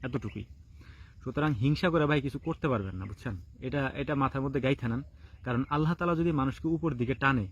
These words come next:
আপনি পা ধরে নিজের দিকে নামাইতে পারবেন না, এটা সম্ভব না। এই জিনিসগুলো আমরা খুব দেখি মানুষের মধ্যে। আমি যদি মনে করেন, আহ, একটা ভিডিওতে একজনে কমেন্ট করছে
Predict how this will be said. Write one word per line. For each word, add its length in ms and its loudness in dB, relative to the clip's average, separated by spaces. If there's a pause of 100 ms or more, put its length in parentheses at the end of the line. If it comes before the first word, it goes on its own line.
(160)
আপনি 180 -6
পা 200 4
ধরে 180 2
নিজের 200 2
দিকে 140 0
নামাইতে 300 0
পারবেন 240 -2
না, 80 -6 (340)
এটা 120 -4
সম্ভব 360 6
না। 200 -2 (300)
এই 200 6
জিনিসগুলো 400 4
আমরা 200 4
খুব 220 -4
দেখি 220 4
মানুষের 340 2
মধ্যে। 260 -2 (240)
আমি 380 4
যদি 320 2
মনে 240 2
করেন, 340 0
আহ, 400 -2
একটা 200 -4
ভিডিওতে 380 2
একজনে 240 0
কমেন্ট 280 0
করছে 280 -4